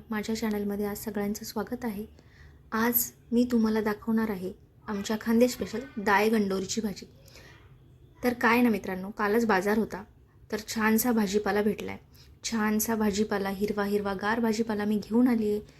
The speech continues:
आणि जेव्हा आंबट चुक्याची भाजी बघितली, तेव्हा माझ्या मनात आलं की चला, आज सगळ्यांना आपण डाळ गंडोरीची भाजी,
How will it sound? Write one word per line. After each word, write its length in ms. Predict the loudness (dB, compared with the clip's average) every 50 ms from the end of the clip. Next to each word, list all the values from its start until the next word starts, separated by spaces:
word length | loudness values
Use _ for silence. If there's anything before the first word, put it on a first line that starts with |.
| -20 -20 -20 -18 -10 -8
आणि 200 | -6 -6 -6 -2
जेव्हा 280 | 0 0 0 2 0
आंबट 280 | 0 0 0 2 2 2
चुक्याची 340 | 0 0 2 2 2 2 2
भाजी 240 | 0 2 6 6 6
बघितली, 380 | 6 6 2 2 0 -4 -8 -8 -10 -14 -12
तेव्हा 220 | -10 -6 -2 0 2
माझ्या 240 | 2 2 2 2
मनात 280 | 0 0 0 -2 -2 -2
आलं 180 | -4 -6 -6 -8
की 160 | -8 -10 -6
चला, 300 | -2 0 0 0 0 -4 -4 0
आज 160 | 0 0 0
सगळ्यांना 480 | 2 2 2 4 4 4 4 4 2 2
आपण 260 | 0 -2 -4 -6 -6 -6 -8 -16 -20 -20 -18 -10 -4 2
डाळ 260 | 6 6 8 8 6
गंडोरीची 420 | 4 4 2 2 2 2 2 2
भाजी, 320 | 0 0 0 0 -2 -4